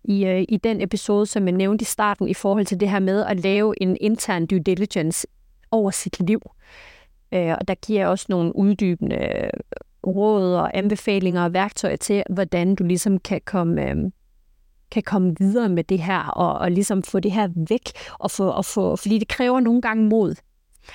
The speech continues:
Fordi rigtig ofte, så er det også folk, der er tæt på os. Det kan også være familie, det kan være kolleger, det kan være en chef. Der er det dem, som er lidt svære sådan lige bare at sige, "Hej, hej."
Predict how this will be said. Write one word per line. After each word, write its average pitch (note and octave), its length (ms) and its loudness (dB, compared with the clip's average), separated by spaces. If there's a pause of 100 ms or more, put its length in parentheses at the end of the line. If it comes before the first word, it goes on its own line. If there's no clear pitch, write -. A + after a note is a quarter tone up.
(140)
Fordi A3 240 -2
rigtig A#3 340 -2
ofte, B3+ 360 -2 (520)
så - 180 -4
er B3 80 2
det A#3 80 2
også A3+ 200 -2
folk, B3 260 -2
der G3+ 60 0
er F#3+ 120 -2
tæt - 300 -2
på - 200 -2
os. - 240 -4
Det - 120 -4
kan F#3 100 -2
også F#3+ 140 -4
være G#3 100 -2
familie, A3+ 540 2
det F3+ 140 -2
kan - 140 -4
være G3 100 0
kolleger, G#3+ 420 0
det F3+ 140 -2
kan - 100 -8
være E3+ 80 0
en E3+ 60 0
chef. - 540 -2 (500)
Der A#3+ 60 2
er A#3+ 60 2
det A#3 220 -4
dem, B3 240 4 (640)
som A3+ 260 -2
er B3 80 2
lidt D#4+ 260 2
svære C4 500 0
sådan A#3 360 2
lige A3+ 240 4
bare G#3+ 360 0
at G3 60 -6
sige, E3+ 420 0 (540)
"Hej, D#4+ 120 -2
hej." F#3 420 2